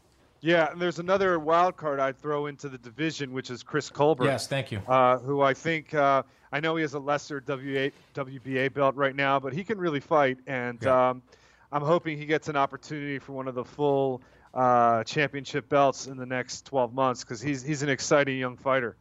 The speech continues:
Speaker 2: Yeah, and then Jojo Diaz, too. Uh,
Speaker 1: Jojo Diaz is there,
Speaker 2: obviously,
Speaker 1: yeah.
Speaker 2: yeah, he didn't look great in his last performance. Uh, you know, I haven't never seen so much fanfare and so much ink for a, a guy <laughs> that didn't put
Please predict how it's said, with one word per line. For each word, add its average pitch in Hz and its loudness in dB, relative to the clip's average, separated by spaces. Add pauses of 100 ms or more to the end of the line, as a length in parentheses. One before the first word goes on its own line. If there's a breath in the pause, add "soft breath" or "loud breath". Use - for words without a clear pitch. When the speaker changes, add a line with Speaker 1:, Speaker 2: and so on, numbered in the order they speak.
(160)
Speaker 2:
Yeah, 160 -2
and 139 -2
then 156 -2 (120)
Jojo 165 -2
Diaz, 135 -4
too. 147 0
Uh, 123 0
Speaker 1:
Jojo 135 -6
Diaz 143 4
is 143 2
there, - -
Speaker 2:
obviously, 170 2
Speaker 1:
yeah. 165 -2
Speaker 2:
yeah, 170 0
he 143 0
didn't 151 -2
look 156 0
great 156 0
in 151 -2
his 151 -2
last 151 0
performance. 165 -2
Uh, 135 2 (260 loud breath)
you 147 -2
know, 147 2
I 143 6
haven't 156 2
never 160 0
seen 170 -2
so 175 -2
much 160 0
fanfare 151 2
and 127 -4
so 151 -2
much 143 -2
ink 160 -2
for 139 0
a, 127 0 (140)
a 139 -2
guy 147 2
<laughs> 143 -2
that 165 -6
didn't 147 -4
put 165 -4